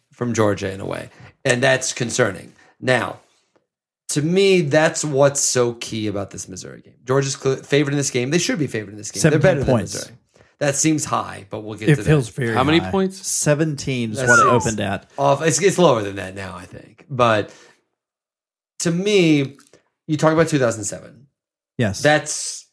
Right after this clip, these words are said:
Speaker 1: the gold. That's the hope here, is that this has been a, a, a blip and things have gotten a little off,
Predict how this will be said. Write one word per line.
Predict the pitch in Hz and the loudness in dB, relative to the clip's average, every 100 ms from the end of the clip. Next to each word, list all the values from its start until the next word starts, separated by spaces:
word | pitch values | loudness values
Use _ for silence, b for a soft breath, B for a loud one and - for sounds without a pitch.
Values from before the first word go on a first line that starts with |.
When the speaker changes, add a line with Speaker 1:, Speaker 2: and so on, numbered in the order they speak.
| _ _ _ | _ _ _
Speaker 1:
the | 139 139 | -4 -2
gold. | 131 120 117 110 104 _ | 2 2 0 -2 -8 _
That's | 143 120 - | -2 -2 0
the | 117 | 0
hope | 113 98 - - - _ | 0 -4 -8 -10 -10 _
here, | _ 101 92 - _ _ _ _ _ | _ -12 -12 -14 _ _ _ _ _
is | 135 120 120 117 104 98 | 0 2 2 0 -4 -2
that | 117 113 110 b b b - | 0 0 -2 b b b -4
this | 143 135 | 0 2
has | 120 110 | 0 -2
been | 131 | -2
a, | 117 110 | 0 -4
a, | 117 - 120 - _ | -4 -4 -6 -6 _
a | 135 120 | -6 -4
blip | - 196 208 - _ - | 2 4 4 0 _ -4
and | 127 117 | -2 2
things | 123 123 117 | 2 2 -2
have | 113 104 | -4 -2
gotten | 113 110 120 110 107 | -2 -2 -4 -10 -6
a | 139 | 0
little | 156 185 165 | 4 6 6
off, | 151 143 139 | 6 6 2